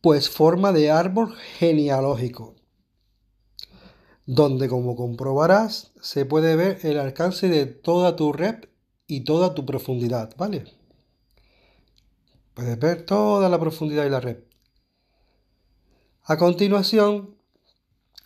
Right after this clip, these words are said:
puedes pinchar en resumen y también se te ven los niveles, ¿vale? Por ejemplo, el primer nivel, el primer nivel se te ve X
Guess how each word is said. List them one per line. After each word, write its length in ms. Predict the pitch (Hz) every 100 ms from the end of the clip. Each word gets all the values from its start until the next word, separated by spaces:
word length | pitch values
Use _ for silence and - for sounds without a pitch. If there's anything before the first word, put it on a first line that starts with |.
| - _ _ _ _ -
puedes 300 | 147 147 139
pinchar 680 | 151 151 - 190 196 - _ _ -
en 180 | 151 131
resumen 680 | 131 - 160 143 156 190 _ _ _ _ _ -
y 340 | 214 220 185
también 320 | - 131 151
se 160 | 156 165
te 140 | 139
ven 340 | 139 196 175 147
los 160 | 139
niveles, 460 | 123 120 135 113 123
¿vale? 260 | 214 202 131 226 107 - _ _ -
Por 140 | 135
ejemplo, 520 | 135 156 156 - 131
el 180 | 135 127
primer 380 | 151 139 151 165
nivel, 640 | 170 170 151 143 107 95 _ _ _ _ -
el 100 | 120
primer 280 | 127 135 135
nivel 220 | 143 170
se 140 | 156
te 120 | 143
ve 280 | 139 143 156
X 580 | 175 - 175 160 -